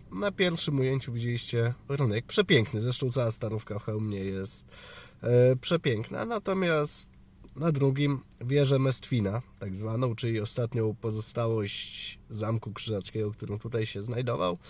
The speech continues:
Niestety podejść do niej się nie da, więc tylko takie ujęcie, a szkoda, bo jest to najstarszy obiekt całego Starego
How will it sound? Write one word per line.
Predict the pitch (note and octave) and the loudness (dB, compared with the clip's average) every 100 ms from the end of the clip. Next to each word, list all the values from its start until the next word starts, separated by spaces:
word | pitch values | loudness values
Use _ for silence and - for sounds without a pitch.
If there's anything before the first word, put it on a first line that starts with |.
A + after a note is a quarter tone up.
| - - - - | -20 -20 -10 -2
Niestety | F3 E3+ D3 C3 | 0 2 2 0
podejść | B2 B2 B2+ A2+ | 0 2 2 2
do | A#2 G#2+ | 0 2
niej | G#2+ G2+ G2+ G#2 G#2+ | 2 0 0 -2 -4
się | - F#2 F#2+ G2+ - - | -2 0 0 0 -6 -8
nie | A2+ C3 C3+ | 0 4 6
da, | A#2+ G2 | 6 4
więc | G2 G2 - | 0 -4 -4
tylko | G#2+ G#2+ | -4 -4
takie | G2+ G#2 - F#2+ G2+ - - - - | -4 -4 -4 -4 -6 -10 -20 -20 -2
ujęcie, | F#3+ D#3 C#3 A#3 | 4 6 4 2
a | B3 | 0
szkoda, | - G#3 D#3+ | 4 6 8
bo | C#3 | 6
jest | C#3 - | 4 4
to | |
najstarszy | C#3+ B2+ - C#3+ C3 - | 2 2 2 0 0 -2
obiekt | G2 A2+ A2 - | 0 0 -2 -4
całego | - G#2 G#2 G#2 F#2+ | -4 -2 0 -2 -4
Starego | - F#2 F#2 F#2+ F#2+ F#2+ | -4 -2 -2 -2 -2 -2